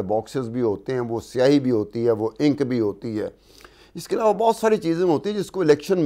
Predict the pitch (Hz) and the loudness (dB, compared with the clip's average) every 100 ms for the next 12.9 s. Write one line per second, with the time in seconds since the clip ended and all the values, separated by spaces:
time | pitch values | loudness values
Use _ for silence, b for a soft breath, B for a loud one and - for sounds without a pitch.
0 | 139 139 190 190 180 165 127 120 107 107 | 2 0 0 0 2 2 0 -2 -2 -2
1 | 104 101 139 139 - 127 - 143 127 127 | 0 0 -2 -4 0 -2 0 -2 -2 -2
2 | 131 120 - 104 113 120 123 113 107 - | -4 -4 -2 0 2 0 0 -4 -4 -6
3 | 127 110 113 127 143 95 104 147 175 151 | -6 -4 -6 -4 -2 -4 -8 -6 -4 -2
4 | 160 - 156 170 - 117 127 135 123 _ | -2 -2 -2 -4 -8 -2 0 -2 -4 _
5 | b b b _ 135 131 135 104 101 - | b b b _ 6 8 6 4 -6 0
6 | 123 131 123 113 107 104 - 98 69 - | 6 6 4 0 0 0 0 -4 -4 -10
7 | - _ _ b b b b b b b | -20 _ _ b b b b b b b
8 | - 233 220 220 240 240 233 180 196 208 | 8 8 8 8 6 8 8 8 6 6
9 | 202 151 113 208 247 240 - 262 269 185 | 4 4 4 6 6 2 0 4 4 4
10 | 202 190 196 147 160 147 151 156 151 131 | 2 4 4 2 0 0 0 2 2 2
11 | 123 131 127 110 113 110 113 - _ _ | 0 -2 -4 -4 -2 -2 -2 -8 _ _
12 | 110 98 98 - 76 78 73 - _ | -2 0 -2 -6 -12 -12 -16 -18 _